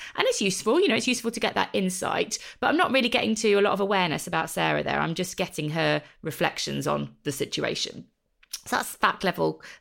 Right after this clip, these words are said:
and that's sort of depth level one. Then we need to go a little bit deeper. So depth level two, we're diving down a bit now.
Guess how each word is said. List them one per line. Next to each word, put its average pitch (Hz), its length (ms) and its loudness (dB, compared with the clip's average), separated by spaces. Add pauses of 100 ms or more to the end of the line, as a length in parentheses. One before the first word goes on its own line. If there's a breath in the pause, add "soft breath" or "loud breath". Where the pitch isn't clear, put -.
and 160 200 4
that's 165 140 -2
sort - 160 -2
of - 40 -14
depth - 240 -4
level 160 220 -2
one. - 320 -2 (440 loud breath)
Then 320 180 4
we 370 60 4
need 330 140 4
to 277 60 -4
go 208 300 2
a 196 80 2
little 190 340 2
bit 165 400 -2
deeper. 156 540 0 (180 loud breath)
So 185 300 2
depth - 260 0
level 220 220 2
two, 165 260 2
we're 180 100 2
diving 180 380 2
down 160 240 2
a 147 60 -2
bit - 180 0
now. 147 320 0